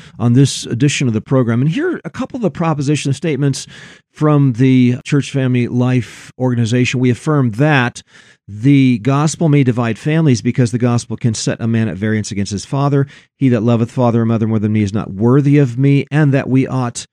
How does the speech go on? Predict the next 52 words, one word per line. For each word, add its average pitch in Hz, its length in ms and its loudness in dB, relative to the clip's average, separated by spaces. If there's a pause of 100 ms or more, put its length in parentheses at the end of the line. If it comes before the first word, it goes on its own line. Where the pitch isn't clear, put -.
(540)
to 127 100 -2
lo-, 123 240 2
obey 139 320 4
God 117 500 0
rather 120 300 2
than 110 320 -2
man 131 520 0
if 135 120 -4
there 120 140 4
be 113 160 2 (160)
any 123 140 -2
conflict 113 480 0
between 107 220 -2
the 101 40 -2
commands 107 400 -2
of 98 80 -8
a 101 80 0
husband 101 380 -2
or 92 100 -4 (460)
parent 143 340 0
and 123 100 -6
the 123 60 0
commands 113 380 -2
of 98 100 -8
God, 104 240 -2
et 101 140 -8
cetera. 127 500 0 (720)
And 147 140 4
then 147 300 4 (100)
secondly, 196 580 0
we 139 160 4
affirm 165 420 0
that 139 120 -2
there 135 160 2
is 117 100 0
a 120 60 -2
clear 156 300 0
and 131 100 0
consistent 143 600 -2
biblical 123 360 0
pattern 127 380 -2
of 95 100 -8
worship 127 580 0
and 117 120 -2
discipleship 139 640 0
for - 80 -8
the 110 100 -4
people 123 360 0
of 98 100 -4
God 120 240 0
that 127 60 2
is 123 160 0